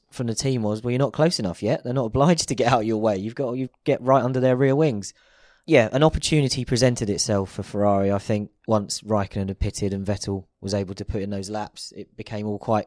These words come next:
convenient, really, rather than particularly predetermined. The one thing I don't understand about the explanation of that was always the lap he was going to pit on, which everybody seemed consistent on, was that Formula One teams have a lot of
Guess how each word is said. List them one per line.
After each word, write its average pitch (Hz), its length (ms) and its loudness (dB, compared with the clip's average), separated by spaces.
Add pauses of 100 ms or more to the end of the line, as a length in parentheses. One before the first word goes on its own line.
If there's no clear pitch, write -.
(120)
convenient, 110 520 -2
really, 95 300 -6
rather 101 240 -2
than 98 140 -10
particularly - 380 -12
predetermined. 98 800 -6 (580)
The 131 80 -4
one 190 160 4
thing 190 140 0
I 165 60 6
don't 160 260 6
understand 120 500 2
about 113 240 6
the 117 80 4
explanation 117 640 0
of 107 220 0 (240)
that 120 280 2
was 117 120 -4
always 110 280 0
the 110 80 -6
lap 110 240 -2
he 113 120 -8
was 107 120 -6
going 107 220 -4
to - 80 -12
pit - 280 -6
on, 92 240 -12 (140)
which - 260 -8
everybody 107 480 -2
seemed 107 300 -6
consistent 104 520 -8
on, 87 260 -12 (720)
was 127 340 2
that 123 280 0
Formula 151 240 0
One 131 160 4
teams 120 340 -4
have 120 140 0
a 123 60 2
lot 131 200 8
of 113 240 -2